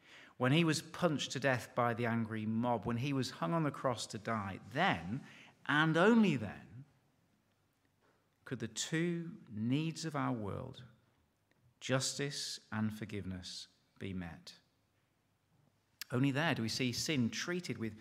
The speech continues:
perfect seriousness. Only then do we see forgiveness won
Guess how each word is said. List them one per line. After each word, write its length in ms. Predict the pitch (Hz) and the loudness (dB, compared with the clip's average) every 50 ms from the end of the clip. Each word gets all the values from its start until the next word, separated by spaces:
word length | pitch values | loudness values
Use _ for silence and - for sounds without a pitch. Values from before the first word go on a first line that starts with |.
| - - _ - _ _ - | -20 -20 _ -20 _ _ -14
perfect 680 | - - 190 190 196 185 - - - - - - - | -6 -2 0 2 0 0 0 -4 -4 -4 -6 -8 -8
seriousness. 1120 | - - - - - 165 90 - - 117 95 - - - - - - - - - - - _ _ _ _ _ _ _ _ _ _ _ _ _ _ _ _ _ _ _ _ _ _ _ _ _ _ - | -8 -6 -6 -4 -4 -4 -2 -2 -2 -2 -4 -6 -8 -12 -16 -20 -20 -18 -18 -16 -18 -18 _ _ _ _ _ _ _ _ _ _ _ _ _ _ _ _ _ _ _ _ _ _ _ _ _ _ 0
Only 300 | 123 131 139 143 143 143 | 4 4 6 6 4 4
then 220 | 127 127 120 113 | 4 4 4 4
do 100 | 110 110 | 2 0
we 60 | 107 104 | -2 -2
see 200 | 104 - 123 107 | -2 -2 -2 -4
forgiveness 720 | 101 - 107 101 - 120 110 110 107 107 104 - - - | -4 -6 -8 -4 -4 -2 -2 -2 -2 -2 -4 -6 -8 -8
won 380 | 104 101 98 98 98 92 90 | -8 -6 -6 -6 -8 -8 -10